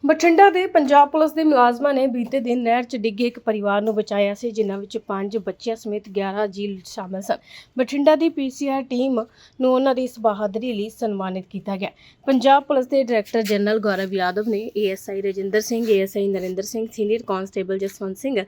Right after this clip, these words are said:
ਤੇ ਲੇਡੀ ਕਾਂਸਟੇਬਲ ਹਰਪ੍ਰ-, ਤੇ ਲੇਡੀ ਕਾਂਸਟੇਬਲ ਹਰਪਾਲ ਕੌਰ ਦੀ ਬਹਾਦਰੀ ਦੀ ਸ਼ਲਾਘਾ ਕੀਤੀ ਤੇ ਪੀ ਸੀ ਆਰ ਟੀਮ ਨੇ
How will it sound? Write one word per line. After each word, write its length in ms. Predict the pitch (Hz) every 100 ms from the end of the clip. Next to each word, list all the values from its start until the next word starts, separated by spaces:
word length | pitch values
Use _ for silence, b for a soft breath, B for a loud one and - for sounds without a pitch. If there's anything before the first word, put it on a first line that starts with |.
| B
ਤੇ 80 | 311
ਲੇਡੀ 280 | 320 320 349
ਕਾਂਸਟੇਬਲ 540 | 330 285 269 269 254 254
ਹਰਪ੍ਰ-, 360 | 226 202 202 214 - _ -
ਤੇ 80 |
ਲੇਡੀ 240 | 294 320 339
ਕਾਂਸਟੇਬਲ 520 | 320 311 311 294 311
ਹਰਪਾਲ 400 | 269 247 240 247
ਕੌਰ 260 | 254 240 220
ਦੀ 100 | 240
ਬਹਾਦਰੀ 480 | 214 214 202 208 220
ਦੀ 120 | 220
ਸ਼ਲਾਘਾ 440 | - 196 185 220
ਕੀਤੀ 320 | 214 208 214
ਤੇ 100 | 208
ਪੀ 180 | 233 214
ਸੀ 200 | 208 262
ਆਰ 100 | 240
ਟੀਮ 360 | 240 226 202 208
ਨੇ 260 | 214 196